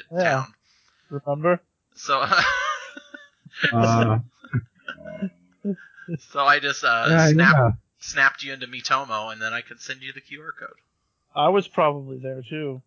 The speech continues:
Speaker 2: Yeah, you were.
Speaker 1: Oh, yes. Did I hook up with anyone cool?
Speaker 2: I don't remember. It's been so long. I turned that on just to get the Q R code for his me, and that was the last time I did it.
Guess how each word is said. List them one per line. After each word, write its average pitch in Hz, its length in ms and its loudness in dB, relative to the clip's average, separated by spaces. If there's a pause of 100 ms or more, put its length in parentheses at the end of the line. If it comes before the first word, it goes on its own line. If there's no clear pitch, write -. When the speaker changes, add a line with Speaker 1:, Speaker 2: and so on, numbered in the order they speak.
Speaker 2:
Yeah, 101 340 -4
you 110 180 -14
were. 110 260 -6 (960)
Speaker 1:
Oh, 147 160 -20
yes. 180 300 -20 (840)
Did 151 100 -6
I 147 80 4
hook 151 200 -8
up 151 140 -8
with 160 140 -12
anyone 165 400 -8
cool? 170 260 -8 (840)
Speaker 2:
I 127 120 -4
don't 147 200 -18
remember. 113 420 -6
It's - 140 -12
been 120 120 -12
so 110 200 -14
long. 90 200 -16 (180)
I 120 120 -6
turned 143 260 -2
that 123 160 -2
on 117 220 -6
just 120 200 -10
to - 80 -8
get 110 180 -6 (120)
the 104 280 -10
Q 110 200 -14
R 110 120 -2
code 117 240 -8
for 113 120 -6
his 110 200 -8
me, 110 220 -14
and 110 120 -12
that 104 140 -4
was 107 120 -16
the 101 100 -20
last 92 300 -6
time 101 180 -10
I 104 80 -16
did 104 160 -14
it. 90 120 -10